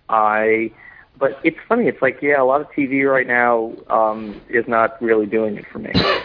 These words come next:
Um, it's, it's been a little, you know, it's been a little tough to find stuff. But also, I mean, I, I'm the father of two kids, and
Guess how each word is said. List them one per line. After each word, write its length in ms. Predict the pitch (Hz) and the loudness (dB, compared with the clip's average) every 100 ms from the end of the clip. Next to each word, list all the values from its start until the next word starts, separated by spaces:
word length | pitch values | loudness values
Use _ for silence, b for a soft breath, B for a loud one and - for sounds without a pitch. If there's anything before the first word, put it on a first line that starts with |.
| B B - - | B B -14 -2
Um, 540 | 101 101 98 98 95 - _ - | 2 2 0 -4 -10 -14 _ -8
it's, 160 | 104 | -6
it's 220 | - 107 - | -2 -4 0
been 180 | 110 | 0
a 60 | 107 | 2
little, 500 | 104 104 104 98 95 | 4 4 4 2 0
you 120 | 110 | -2
know, 100 | 101 | 0
it's 100 | 95 - | 0 0
been 100 | 110 | 0
a 40 | |
little 140 | 104 | 2
tough 220 | 101 110 - | 2 0 0
to 80 | |
find 260 | 98 104 104 | 0 0 0
stuff. 180 | - 95 | 0 -2
But 100 | - | 0
also, 440 | 156 175 147 131 - | 0 0 0 2 2
I 80 | 120 | 2
mean, 140 | 123 | 2
I, 200 | 117 113 - | 0 0 -2
I'm 140 | 113 | -2
the 100 | 113 | -2
father 360 | 110 110 107 110 | 0 2 2 0
of 100 | 104 - | -4 -8
two 120 | 104 | -10
kids, 400 | - 110 104 101 | -2 -2 -2 -6
and 180 | - 104 | -10 -10